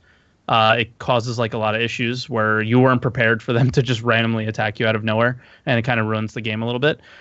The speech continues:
But yeah, uh, I think I should be <clears throat> putting up my giveaway schedules and stuff like that on the redacted dot T V website this week, now that I have some idea about that new, um, V I P system that I put in place, about kind of how it's gonna work.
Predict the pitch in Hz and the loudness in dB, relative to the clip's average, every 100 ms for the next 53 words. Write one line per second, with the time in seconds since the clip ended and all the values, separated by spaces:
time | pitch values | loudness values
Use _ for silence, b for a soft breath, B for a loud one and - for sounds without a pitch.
0 | B 160 156 170 147 127 139 131 131 135 | B 0 2 2 2 2 2 2 2 0
1 | 127 180 190 - 185 156 170 170 165 151 | -2 -2 -2 -2 -6 -2 -2 0 0 -2
2 | 131 - 170 160 151 _ _ 151 143 123 | -2 0 0 0 -2 _ _ -4 -2 0
3 | 135 139 123 - 139 131 135 131 127 - | 2 2 0 0 0 0 -4 -4 -6 -4
4 | 135 127 123 127 127 120 117 120 117 117 | -4 -2 0 0 0 0 0 0 -2 -4
5 | 120 135 123 120 - 117 117 113 117 - | -6 -6 -4 -4 -6 -4 -2 0 -2 0
6 | 120 - 113 127 123 - 117 117 - - | 0 0 -2 0 0 -2 -2 -2 -4 -6
7 | 120 117 113 113 117 117 b b b - | -2 0 0 0 -2 -4 b b b -4
8 | 127 - 185 160 143 139 135 123 127 120 | -2 2 4 4 4 2 2 0 -4 -2
9 | 120 120 117 117 113 113 120 - 110 107 | -6 -6 -6 -4 -4 -6 -8 -6 -6 -4
10 | 104 107 139 - _ _ _ - 127 117 | -6 -8 -12 -16 _ _ _ -4 0 0
11 | 123 113 120 - 113 107 107 - 113 110 | -2 -4 -6 -8 -6 -4 -6 -4 -6 -4
12 | 120 113 - - 123 113 113 120 110 - | -4 -4 -4 -6 -2 -2 -2 -4 -4 -2
13 | 110 110 - 123 107 107 143 | -2 -2 -4 -4 -2 -2 -2